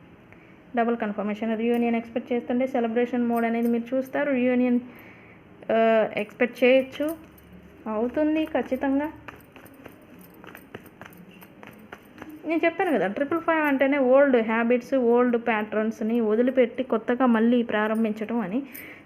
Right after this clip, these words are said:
So, ఇది కూడా అదే కదా, అయిపోయింది ఏదో అయిపోయింది, మళ్ళీ మంచిగా ఉందాము అనేది కూడా న్యూ చేంజ్ కదా, మేజర్ చేంజ్, షిఫ్ట్, ట్రాన్స్‌ఫర్మేషన్,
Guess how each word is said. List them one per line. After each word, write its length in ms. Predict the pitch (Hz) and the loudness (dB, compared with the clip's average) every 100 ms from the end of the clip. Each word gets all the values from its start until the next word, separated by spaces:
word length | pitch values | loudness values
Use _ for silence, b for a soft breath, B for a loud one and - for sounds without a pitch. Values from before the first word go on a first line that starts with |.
| - | -4
So, 80 | 349 | -2
ఇది 180 | 311 320 | 0 2
కూడా 200 | 415 349 | 2 4
అదే 200 | 233 240 | 2 0
కదా, 220 | 165 220 - - - - - - B B B B - | -2 -6 -10 -20 -20 -20 -20 -20 B B B B -4
అయిపోయింది 420 | 247 269 302 285 269 | 2 2 2 2 4
ఏదో 120 | 262 | 4
అయిపోయింది, 540 | 240 233 240 240 240 | 2 0 0 2 0
మళ్ళీ 380 | 233 220 220 240 | 0 -2 0 0
మంచిగా 460 | 226 220 214 233 226 | 0 -2 -2 -2 -2
ఉందాము 500 | 208 214 214 214 208 | -2 -2 -2 -4 -4
అనేది 320 | 208 208 208 | -6 -4 -2
కూడా 340 | 214 277 247 | -2 0 0
న్యూ 220 | 226 247 | 0 0
చేంజ్ 320 | 262 254 254 233 | 2 2 2 0
కదా, 200 | 170 208 | -2 -4
మేజర్ 500 | 214 226 233 226 233 | -2 -2 -4 -4 -2
చేంజ్, 240 | 226 233 | -2 -2
షిఫ్ట్, 400 | - 233 - 233 | -4 -4 -4 -6
ట్రాన్స్‌ఫర్మేషన్, 800 | 214 202 208 240 233 226 240 | -2 -2 -4 -2 -2 -4 -6